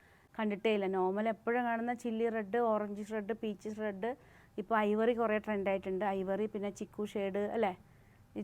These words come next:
ചോക്ലേറ്റ്, ഈ ഒരു ചോക്ലേറ്റ് ഷെയ്ഡ് മെറൂണൊക്കെ ഒന്ന് ട്രൈ ചെയ്ത് നോക്ക്. ഒരു വെറൈറ്റി അല്ലേ? അതൊക്കെ ഒരു സെലിബ്രിറ്റീസ് ഇട്ടതിന് ശേഷം അവരെ കോപ്പി ചെയ്യുന്നതിന് മുമ്പ് നിങ്ങൾ തന്നെ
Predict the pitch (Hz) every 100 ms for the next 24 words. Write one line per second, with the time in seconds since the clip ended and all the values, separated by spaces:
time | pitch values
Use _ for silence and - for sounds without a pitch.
0 | - 208 202 220 214 220 247 254 262 240
1 | 214 233 233 - 233 240 226 214 220 220
2 | - 233 220 254 285 247 233 262 277 247
3 | 233 240 226 233 208 208 214 254 220 170
4 | - - - - - - - 180 180 -
5 | 226 240 214 226 233 202 190 214 - 254
6 | 269 220 240 240 240 233 226 247 214 226
7 | 240 220 240 233 240 233 247 247 240 233
8 | 214 233 254